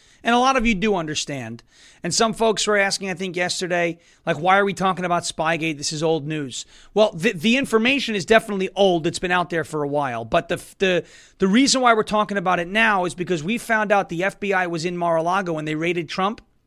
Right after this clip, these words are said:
They were looking for this binder that C N N's Natasha Bertrand is actually writing about now. And when Bertrand is freaking out, 'cause she's one of the main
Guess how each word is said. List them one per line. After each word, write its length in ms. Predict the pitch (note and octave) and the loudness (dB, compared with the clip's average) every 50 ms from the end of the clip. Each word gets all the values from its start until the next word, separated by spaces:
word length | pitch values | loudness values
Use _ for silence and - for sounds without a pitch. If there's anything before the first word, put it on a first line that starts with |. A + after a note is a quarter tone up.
| _ _ _ _ _ _ _ _ _ _ _ - - - _ _ | _ _ _ _ _ _ _ _ _ _ _ -20 -20 -20 _ _
They 120 | F#3+ G3+ | 0 2
were 100 | F#3+ G3 | 4 4
looking 340 | F3 G#3 C#4+ - - A#3+ A3 | 2 2 0 0 -2 -4 -4
for 160 | - - G3+ | -4 -4 -4
this 220 | E3 F#3 F3+ C#3+ - | -2 -2 -4 -6 -8
binder 680 | B2+ A#2 - G#3 G#3+ B3+ C#4+ C#4+ A3 D#3+ A#2+ A2 - _ _ _ _ _ _ _ _ _ _ _ _ _ _ _ | -10 2 2 4 4 4 0 -2 -4 -4 -6 -10 -14 _ _ _ _ _ _ _ _ _ _ _ _ _ _ _
that 120 | - G3 - | -4 -2 -2
C 240 | - - B3 B3+ B3+ | 0 -2 0 0 0
N 80 | A#3+ | 0
N's 220 | A#3+ A#3+ A#3 G3 E3+ | 0 -2 -2 -2 -4
Natasha 540 | G#3 G#3 - - G#3 A3 G#3+ - - G3+ | -4 -4 -4 -2 -2 -2 -2 -2 -2 -2
Bertrand 580 | D3 F#3+ G3 G#3+ A3 - - G#3 F#3 F3 F3 E3 | -2 0 0 0 0 -2 -4 -4 -4 -2 -4 -4
is 100 | E3 D#3+ | -2 -2
actually 300 | F#3 F#3 F3+ - F#3 E3+ | -2 -2 -2 -2 -4 -4
writing 320 | D#3 D#3 D#3 E3+ G3 G3+ | -2 -2 -4 -4 -2 -4
about 260 | G#3 F#3 G#3 G#3 G#3 G3+ | -2 0 0 0 0 2
now. 200 | A3 A3+ A3 - | 0 -2 0 -2
And 120 | F3+ F#3+ | -4 -4
when 200 | G3 F#3+ F3 C#3+ | -4 -4 -4 -2
Bertrand 640 | B2+ G3+ A3 C4+ C4+ - - C4 C4 A#3 G#3+ F#3+ F3+ | 0 2 2 2 2 0 -4 -2 -2 -2 -2 -4 -6
is 100 | F3 - | -10 -8
freaking 460 | - G3 G3+ G3 F#3 - E3 F3 E3 | -2 0 0 0 0 -4 -6 -4 -2
out, 280 | D3+ C#3+ C3+ C#3 - _ _ - - - | -2 -2 -2 -4 -6 _ _ -20 -20 -16
'cause 80 | - - | -10 -2
she's 200 | - C4+ B3 A3+ | -2 -2 0 2
one 100 | C#4 C4 | 2 2
of 60 | A#3+ | 2
the 80 | A3+ G#3+ | 2 0
main 400 | G#3+ A3+ A#3 A#3 A3+ G3+ - | 0 0 0 0 -2 -2 -4